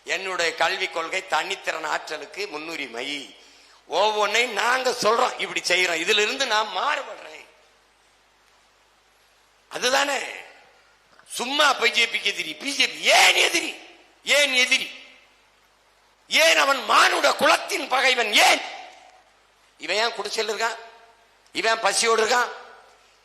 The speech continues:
இவன் தி-, அதனால வந்தார்கள். வரும்போதே பிரசவித்தவர்கள், இறந்த பிள்ளைகளில் தோளில் தூக்கி கொண்டு வந்தவர்கள் எல்லாம் இருக்கிறார்கள். இன்னும் காணொலியில் இருக்கு, நீங்க பார்க்கலாம். அப்ப அம்மா நிர்மலா சீதாராமன் அவர்கிட்ட, நிதியமைச்சர்கிட்ட கேட்கும்போது,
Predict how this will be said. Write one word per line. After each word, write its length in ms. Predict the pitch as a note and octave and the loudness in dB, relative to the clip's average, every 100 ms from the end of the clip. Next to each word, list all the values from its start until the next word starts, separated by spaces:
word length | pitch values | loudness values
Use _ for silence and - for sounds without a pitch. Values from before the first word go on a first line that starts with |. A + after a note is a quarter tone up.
| _ - | _ -4
இவன் 320 | G#3+ A#3+ A3+ | 2 2 2
தி-, 160 | A#3+ | 2
அதனால 440 | C4+ D#4 F4 F#4 E4 - A3 G#3 G#3 - | 2 4 6 6 4 0 -2 2 2 0
வந்தார்கள். 420 | B2 B2 A#2 F#2+ - - - - _ _ | 0 -2 -2 -6 -16 -20 -20 -20 _ _
வரும்போதே 640 | A#2+ C3 D#3+ E3+ E3+ F3 | 2 2 2 0 2 2
பிரசவித்தவர்கள், 760 | F3 D#3 D3+ D3+ - C3 A2 G2+ - - - | 0 -4 -6 -8 -8 -8 -10 -14 -20 -20 -6
இறந்த 360 | D3 F3+ F#3 D#3+ | -2 0 0 -2
பிள்ளைகளில் 440 | D#3+ D3+ C#3+ B2+ | -2 -2 -4 -8
தோளில் 280 | D3 D#3 C#3+ | -8 -8 -10
தூக்கி 200 | F#3 E3+ | -12 -10
கொண்டு 200 | D#3+ D3 | -8 -6
வந்தவர்கள் 360 | C#3+ C#3+ C#3 | -6 -4 -4
எல்லாம் 180 | C#3+ D3 | -2 -4
இருக்கிறார்கள். 440 | C#3+ D3+ D3+ C#3+ C#3 | -6 -8 -10 -10 -14
இன்னும் 240 | D#3 D3+ | -12 -4
காணொலியில் 340 | D3 D3+ D3 | -4 -4 -8
இருக்கு, 160 | C#3 C#3 | -10 -12
நீங்க 160 | C#3+ C3+ | -10 -2
பார்க்கலாம். 360 | C#3+ C#3 A#2 - - - - - _ | -2 -2 -8 -12 -20 -20 -20 -20 _
அப்ப 220 | - A#2+ D3+ | -6 0 0
அம்மா 260 | C#3+ D3 C3+ - - - | 0 -4 -4 -10 -20 -14
நிர்மலா 320 | B2+ D#3 D#3+ | -8 -4 -4
சீதாராமன் 500 | D3+ D3+ D3 C#3 C#3 | -4 -6 -6 -4 -6
அவர்கிட்ட, 280 | C3 C3 C#3 C3+ B2+ | -12 -8 -8 -8 -10
நிதியமைச்சர்கிட்ட 580 | C3+ D3 C#3 C3 - B2 | -16 -14 -16 -18 -20 -18
கேட்கும்போது, 520 | C#3+ C3+ C3 C3+ | -18 -14 -4 -4